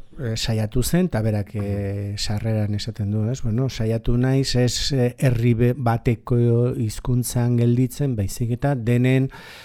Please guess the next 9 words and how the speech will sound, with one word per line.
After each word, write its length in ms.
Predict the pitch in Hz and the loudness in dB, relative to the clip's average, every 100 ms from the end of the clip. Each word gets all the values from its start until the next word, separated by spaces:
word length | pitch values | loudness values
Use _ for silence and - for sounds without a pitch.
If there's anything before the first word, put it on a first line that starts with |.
| - | -8
ulertzeko 720 | 156 123 120 - 123 131 127 | 0 2 2 0 -2 2 4
moduko 720 | 123 120 117 123 - 127 131 | 4 4 4 4 6 6 6
gauza 320 | 120 117 - 117 | 4 4 4 2
bat 220 | 117 117 | 0 -2
egiten." 400 | 107 104 98 95 - | -2 -2 -6 -10 -12
Eta 160 | 117 | -6
lehenengo 340 | 117 120 135 120 | 0 4 6 4
saioa 360 | - 110 104 104 | 2 2 0 0
da. 140 | 98 | -4